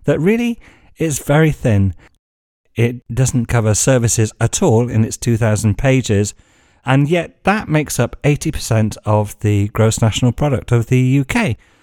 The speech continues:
So what was Johnson's team negotiating? And we do have semi-frictionless trade. Well, we have, um, no tariffs on goods crossing the border, but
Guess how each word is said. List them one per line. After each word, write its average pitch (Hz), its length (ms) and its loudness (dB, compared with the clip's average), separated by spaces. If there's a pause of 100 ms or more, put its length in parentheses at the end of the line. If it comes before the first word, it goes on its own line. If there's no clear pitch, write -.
(160)
So 147 400 2
what 147 560 -2
was 139 260 2
Johnson's 127 840 0 (280)
team 113 540 0
negotiating? 117 1000 0 (600)
And 170 240 -2
we 190 80 2
do 226 260 -2
have 143 420 -2 (600)
semi-frictionless 127 1200 0
trade. 107 440 0 (200)
Well, 113 260 0 (320)
we 120 120 -2
have, 113 380 -2 (140)
um, 107 360 0
no 113 220 4
tariffs 110 600 -2
on 107 340 2
goods 110 400 0
crossing 113 440 -2
the 110 60 2
border, 131 520 0 (480)
but 147 260 0